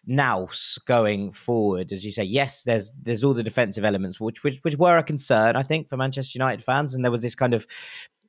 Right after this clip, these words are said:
weird dichotomy between Aaron Wan-Bissaka as a, a very defensively minded, brilliant one-on-one fullback, but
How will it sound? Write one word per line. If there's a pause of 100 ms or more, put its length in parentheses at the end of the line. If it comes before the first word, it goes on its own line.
(120)
weird
dichotomy
between
Aaron
Wan-Bissaka
as
a,
a
very
defensively
minded, (100)
brilliant
one-on-one
fullback,
but